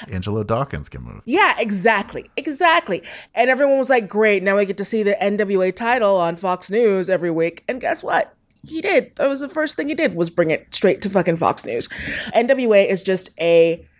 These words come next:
Speaker 2: mess right now, and it's really sad because it's such a historic company. It's just a bummer when someone with a lot of money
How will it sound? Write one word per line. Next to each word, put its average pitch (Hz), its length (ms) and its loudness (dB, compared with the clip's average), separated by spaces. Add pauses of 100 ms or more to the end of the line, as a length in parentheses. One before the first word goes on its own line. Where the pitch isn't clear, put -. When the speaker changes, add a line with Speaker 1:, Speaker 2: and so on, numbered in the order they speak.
(320)
Speaker 2:
mess 190 520 2
right 180 200 4
now, 165 340 0
and 156 140 -2
it's 160 160 -8
really 247 400 0
sad 175 520 4
because 160 540 -2
it's - 160 -10
such 220 160 0
a 254 60 0
historic 202 460 0
company. 165 560 -2 (460)
It's 240 160 2
just 339 140 -2
a 370 80 2
bummer 320 400 2
when 233 140 0
someone 254 420 -4
with 240 140 -2
a 208 40 -4
lot 214 280 2
of 208 80 -2
money 208 500 -2